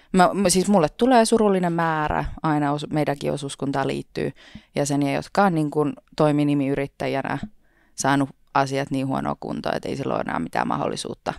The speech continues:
edes mennä perustamaan osakeyhtiötä, kun et sä saa sieltä vakuutuksia itsellesi ja niin poispäin. No sitten osuuskuntayrittäjyys, eli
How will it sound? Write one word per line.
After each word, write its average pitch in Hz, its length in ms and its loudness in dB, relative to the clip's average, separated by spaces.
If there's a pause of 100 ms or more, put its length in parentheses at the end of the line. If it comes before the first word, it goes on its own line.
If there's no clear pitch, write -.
(100)
edes 143 300 0
mennä 165 260 2 (240)
perustamaan 139 540 0
osakeyhtiötä, 135 680 -2
kun 127 160 -4
et - 100 -6
sä - 100 -4
saa - 180 -4
sieltä - 340 -6
vakuutuksia - 640 -8
itsellesi - 460 -8
ja - 180 -20 (360)
niin 143 220 -2
poispäin. - 560 -6 (800)
No 214 60 6
sitten 240 280 6
osuuskuntayrittäjyys, 214 1200 2
eli 180 240 2